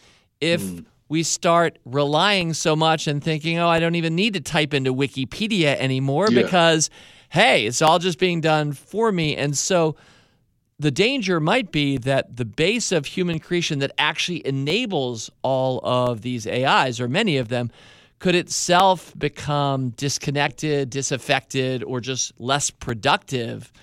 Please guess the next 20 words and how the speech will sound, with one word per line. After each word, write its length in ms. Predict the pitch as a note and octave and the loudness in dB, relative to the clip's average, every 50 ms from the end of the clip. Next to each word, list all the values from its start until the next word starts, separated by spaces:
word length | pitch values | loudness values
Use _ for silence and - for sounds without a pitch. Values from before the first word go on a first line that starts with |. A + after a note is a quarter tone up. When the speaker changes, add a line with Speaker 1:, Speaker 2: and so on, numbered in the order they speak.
| _ _ _ _ _ _ _ _ _ | _ _ _ _ _ _ _ _ _
Speaker 1:
Um, 360 | - B2 B2 B2 B2 B2 B2 | -4 -2 0 0 0 -2 -4
Speaker 2:
Mm. 180 | G2+ G2 F2 - _ _ - | -6 -8 -12 -14 _ _ -8
Speaker 1:
your 120 | C3+ D#3 | -6 -4
thought? 300 | D#3 - F#3 C#3+ - - _ _ _ _ _ _ _ _ _ _ _ _ _ _ _ _ _ _ _ _ _ _ _ _ _ _ _ - | -2 0 0 -2 -2 -6 _ _ _ _ _ _ _ _ _ _ _ _ _ _ _ _ _ _ _ _ _ _ _ _ _ _ _ -2
Speaker 2:
Yeah, 140 | B3 A#3+ G#3+ | 2 2 4
I, 280 | F3+ E3 G3+ G3+ G#3 G#3 | 4 4 2 0 0 -2
I, 180 | G3+ - F#3 F#3+ | 0 2 2 2
I 60 | G3 | 2
think 260 | G3 - B3 A#3 A3+ | 2 0 -2 -2 -2
it's 220 | G#3 A3 - - | -4 -6 -2 0
a, 240 | F#3+ F3 E3+ E3 E3 | 2 2 2 2 -2
it's 240 | - D3+ D3 - - | -4 -6 -6 -6 -6
an 60 | E3+ | -6
interesting, 640 | F#3 F#3 - F#3 - - F#3+ E3+ D#3+ D#3+ D#3+ D3 - _ _ _ _ _ _ _ _ _ _ _ _ _ _ _ _ _ _ _ _ _ _ _ _ _ _ _ _ - - - _ - | -6 -6 -6 -6 -4 -2 -2 -2 -2 -4 -6 -8 -10 _ _ _ _ _ _ _ _ _ _ _ _ _ _ _ _ _ _ _ _ _ _ _ _ _ _ _ _ -8 -8 -8 _ -10
uh, 260 | B2+ A#2 A2+ A2+ A2 A2 - - | -4 -2 -2 -2 -2 -4 -8 -10
concern. 640 | - C3 B2+ B2 - E3 D3 A#2+ G#2 F#2 E2+ D#2+ - _ _ _ _ _ _ _ _ _ _ _ _ _ _ _ _ _ _ | -10 -8 -8 -6 -4 -2 -2 -2 -2 -4 -8 -14 -20 _ _ _ _ _ _ _ _ _ _ _ _ _ _ _ _ _ _
One 680 | _ - - F#3 F#3+ - - F3 E3 C#3+ C3 D3 E3+ E3+ | _ -20 -20 -20 -20 -20 -20 -20 -16 -10 -4 -2 0 0
of 60 | E3 D3+ | 2 2
my 640 | D3+ D3+ D3+ C#3+ C#3+ C#3+ C#3+ C#3 C3+ B2+ A#2 - _ _ _ _ _ _ _ - | 4 4 6 6 6 6 4 4 2 0 -2 -6 _ _ _ _ _ _ _ -4
missions 640 | C3+ E3 F3+ - - B3+ F#3+ F3 D#3 - - - | 0 2 2 2 2 0 -4 -8 -12 -16 -16 -16